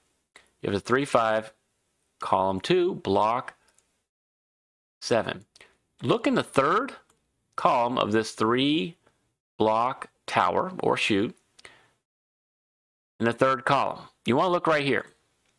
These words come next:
You'll notice that one of these two values, the three, is possible here, but the other, the five, is not.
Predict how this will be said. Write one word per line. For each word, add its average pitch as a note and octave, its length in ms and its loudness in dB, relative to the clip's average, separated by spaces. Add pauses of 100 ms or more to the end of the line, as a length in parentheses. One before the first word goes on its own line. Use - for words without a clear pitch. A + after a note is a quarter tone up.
(920)
You'll A#2+ 100 2
notice F3 340 0
that A2 180 2
one D3+ 600 0
of A2+ 220 2
these A2+ 240 0
two G#2+ 440 0 (360)
values, F#2+ 540 0 (520)
the - 80 -8
three, B2 380 0
is A2+ 120 -2
possible A3 440 -2
here, G#2 180 0
but A2 160 -4
the - 180 -12
other, D3 240 2
the A#2 80 0
five, A#2 320 0
is A#2 100 -8
not. B2+ 320 0